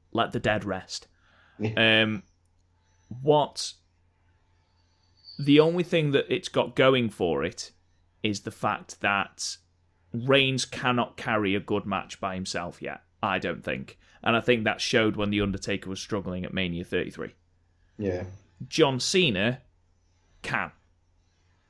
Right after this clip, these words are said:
Speaker 1: So Cena could potentially help The Undertaker through that match and see it be a serviceable match.
Speaker 2: Yeah.
Speaker 1: That could potentially be the only thing that is, that has anything to do with it.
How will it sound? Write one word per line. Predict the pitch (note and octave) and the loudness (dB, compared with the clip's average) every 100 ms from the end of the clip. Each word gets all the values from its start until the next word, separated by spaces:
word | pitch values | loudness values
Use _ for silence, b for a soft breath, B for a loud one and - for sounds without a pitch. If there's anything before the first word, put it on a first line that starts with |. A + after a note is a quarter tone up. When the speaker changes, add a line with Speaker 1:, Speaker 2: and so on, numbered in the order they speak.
| _ _ _ _ | _ _ _ _
Speaker 1:
So | - B2+ | 2 2
Cena | - D3 C#3 B2 | 4 4 4 2
could | - B2 | 2 0
potentially | A#2+ - C3+ B2 - F#2+ F#2 - - _ _ | 0 0 0 0 -2 0 2 0 -4 _ _
help | - A2+ - | 0 0 2
The | A2 | 0
Undertaker | G#2 G2+ G#2 G2+ | 0 -2 -2 -2
through | A2+ G#2 | -2 -2
that | F#2+ | 0
match | G2+ G2 - - | 0 -2 -6 -6
and | A#2+ A#2 | -4 -4
see | - - B2 | -4 2 4
it | A#2+ - | 4 4
be | G#2+ | 4
a | |
serviceable | G#2+ - A#2+ G#2 G2+ G#2 G#2 F#2 F#2 | 4 0 2 2 0 -4 -4 -2 -2
match. | F2 - - - - _ _ A#2 | -4 -8 -14 -16 -16 _ _ -2
Speaker 2:
Yeah. | G2 F#2+ - - _ _ _ _ _ _ | 0 0 -4 -16 _ _ _ _ _ _
Speaker 1:
That | C#3+ D#3+ B2+ - | 2 2 2 0
could | C#3 A#2+ | -4 -2
potentially | - A#2+ A2+ G2+ A2 | -4 -2 -2 0 0
be | G#2+ G#2+ | 2 2
the | G#2 | 2
only | G#2+ G2+ | 2 0
thing | G2+ G2+ | -4 -6
that | F#2+ E2 | -6 -8
is, | - _ _ _ _ _ _ _ _ _ _ _ _ - - | -14 _ _ _ _ _ _ _ _ _ _ _ _ -20 -6
that | - - | -4 -2
has | G#2+ G#2 | -2 2
anything | G2+ G2 - F#2+ F#2 | 2 0 -2 -2 -2
to | - | -2
do | G2 | -2
with | F2+ | -2
it. | D#2+ | -4